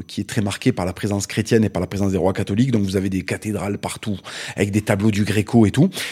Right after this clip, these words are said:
Et vous avez évidemment des marques de la présence musulmane, évidemment, puisqu'ils sont restés beaucoup de temps. Et ils ont fait, euh, ils ont fait donc des mosquées qui ensuite ont été transformées. Enfin, ils ont fait des mosquées sur les églises qu'il y avait déjà, et ensuite c'est redevenu des églises à la, à la Reconquista.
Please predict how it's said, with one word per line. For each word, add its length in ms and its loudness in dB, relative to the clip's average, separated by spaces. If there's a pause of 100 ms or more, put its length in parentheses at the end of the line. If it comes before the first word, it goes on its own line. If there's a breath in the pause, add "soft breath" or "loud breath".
(140 loud breath)
Et 120 8
vous 220 8
avez 320 8
évidemment 460 6
des 160 4
marques 340 4
de 80 2
la 80 4
présence 400 2
musulmane, 400 4
évidemment, 360 0
puisqu'ils 200 -6
sont 80 -4
restés 240 -4
beaucoup 220 -6
de 80 0
temps. 260 2 (400 loud breath)
Et 160 6
ils 260 4
ont 100 4
fait, 300 6
euh, 380 4
ils 160 -4
ont 80 -2
fait 180 2
donc 220 4
des 80 0
mosquées 400 4
qui 140 -2
ensuite 320 -2
ont 40 2
été 160 -2
transformées. 520 0
Enfin, 120 4 (320 loud breath)
ils 140 6
ont 40 6
fait 160 4
des 80 8
mosquées 320 6
sur 160 6
les 160 8
églises 300 8
qu'il 80 0
y 40 8
avait 140 6
déjà, 320 6 (260 loud breath)
et 80 2
ensuite 220 0
c'est 160 4
redevenu 480 8
des 180 6
églises 300 6 (520 loud breath)
à 80 4
la, 360 6
à 200 2
la 120 4
Reconquista. 560 0